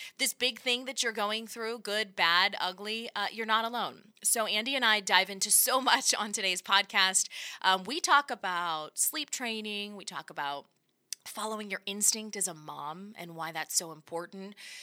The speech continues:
We talk about mom friends and why it's so hard to <laughs> find them. Um, Andy's kids are a little older than mine, so we talk about the difference, um, in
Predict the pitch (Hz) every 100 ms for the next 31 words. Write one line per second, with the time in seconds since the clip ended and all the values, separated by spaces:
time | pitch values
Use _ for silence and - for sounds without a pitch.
0 | - - 202 185 190 196 196 180 175 -
1 | 170 160 151 196 190 214 202 202 196 185
2 | 175 170 - - - 202 190 190 190 185
3 | 190 196 - - - 190 208 190 185 196
4 | 190 - - - 180 185 220 247 - 226
5 | 220 196 208 165 180 202 202 202 202 196
6 | 208 196 190 196 180 185 185 185 165 180
7 | - 175 175 180 - - 165 151 104 -
8 | 165